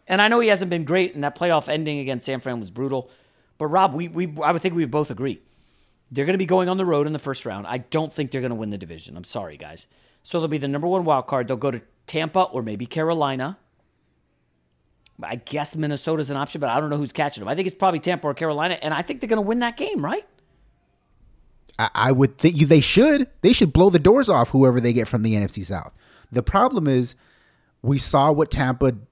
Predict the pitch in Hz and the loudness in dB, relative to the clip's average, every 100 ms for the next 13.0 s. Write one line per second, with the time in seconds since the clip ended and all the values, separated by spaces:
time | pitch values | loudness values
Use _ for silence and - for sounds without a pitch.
0 | _ _ 104 127 127 120 117 - 101 85 | _ _ 0 2 2 0 0 0 -4 -8
1 | 80 _ _ _ - 127 107 113 113 117 | -8 _ _ _ 0 0 2 0 0 4
2 | 127 143 123 120 110 80 73 71 - - | 6 8 6 2 2 -2 -8 -12 -16 -2
3 | 127 123 113 101 107 - 92 - 73 - | 2 2 0 -2 -2 -4 -6 -8 -12 -18
4 | _ _ _ - 120 151 165 160 147 170 | _ _ _ -4 -4 2 6 6 6 4
5 | 226 151 139 156 _ - - 196 165 127 | 2 2 0 -4 _ 2 4 4 4 6
6 | 123 113 117 208 165 139 - _ _ 131 | 6 6 6 6 6 2 0 _ _ 6
7 | 135 135 123 - 156 147 139 143 - 135 | 6 6 2 4 2 4 2 0 -2 -2
8 | 117 120 190 170 117 - 135 120 131 180 | 0 2 0 0 -4 -2 -2 2 2 4
9 | 147 117 117 104 - _ _ - 127 104 | 2 2 0 0 -6 _ _ -4 -2 -2
10 | - - 127 135 165 - - 113 113 123 | -8 -2 4 4 4 0 2 4 4 4
11 | 117 113 92 104 110 98 92 107 95 98 | 2 2 2 0 0 -2 0 0 0 -2
12 | 92 101 90 87 107 - 113 - 104 | -2 -2 -2 -2 -4 -2 -2 -2 -6